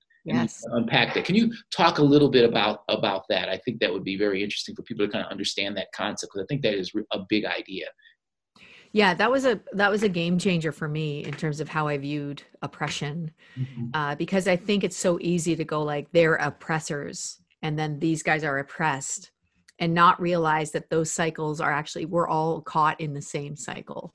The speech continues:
Speaker 1: Yeah.
Speaker 2: So, I mean, this is true. If you think of something totally outside of our wheelhouse, like, where it's like, you know, one of the great oppressions of the Western world is obesity.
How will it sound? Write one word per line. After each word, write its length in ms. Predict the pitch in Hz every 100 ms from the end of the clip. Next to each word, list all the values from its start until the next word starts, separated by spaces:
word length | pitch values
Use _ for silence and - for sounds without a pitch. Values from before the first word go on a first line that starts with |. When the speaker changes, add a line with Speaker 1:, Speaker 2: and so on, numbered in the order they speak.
| _
Speaker 1:
Yeah. 240 | - 196 156 - _ _ -
Speaker 2:
So, 180 | 175 170
I 80 | 180
mean, 160 | 175
this 160 | 175 175
is 140 | 165
true. 340 | - - 170 170
If 140 | 175
you 80 | 190
think 160 | 202 175
of 60 |
something 340 | 175 175 170 156
totally 400 | - 196 190 170
outside 340 | 170 180 165
of 140 | 151
our 180 | 160 165
wheelhouse, 520 | 160 160 160 165 160
like, 140 | 175 165
where 120 | 165
it's 220 | 156 156
like, 340 | 165 156 156 180
you 60 |
know, 120 | 156
one 280 | 151 160 175
of 80 | 165
the 100 | 165
great 400 | 147 156 165 165
oppressions 720 | 156 - 160 - 160 151 147
of 220 | 160 151
the 80 | 160
Western 480 | 156 160 - 165 147
world 280 | 151 151 151
is 180 | 156 160
obesity. 720 | 151 165 170 - - -